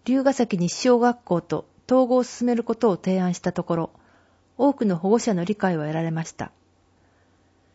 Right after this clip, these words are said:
これを受けて、本年九月の市議会では、統合に向けて条例改正案を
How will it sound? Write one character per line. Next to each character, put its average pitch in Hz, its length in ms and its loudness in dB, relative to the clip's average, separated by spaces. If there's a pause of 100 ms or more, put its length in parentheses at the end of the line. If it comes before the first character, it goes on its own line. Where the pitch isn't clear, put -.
(380)
こ 233 140 0
れ 262 100 8
を 254 100 6
受 233 200 0
け - 60 -14
て、 - 220 -4 (260)
本 285 240 2
年 190 180 2
九 220 140 -6
月 220 240 -2
の 160 100 -2
市 - 160 -6
議 240 100 -2
会 175 220 0
で 160 100 -4
は、 147 180 -6 (500)
統 254 180 4
合 247 160 2
に 240 120 2
向 226 120 0
け 226 120 0
て 214 260 -2 (480)
条 262 260 6
例 269 160 8
改 262 260 2
正 262 240 4
案 190 220 2
を - 80 -10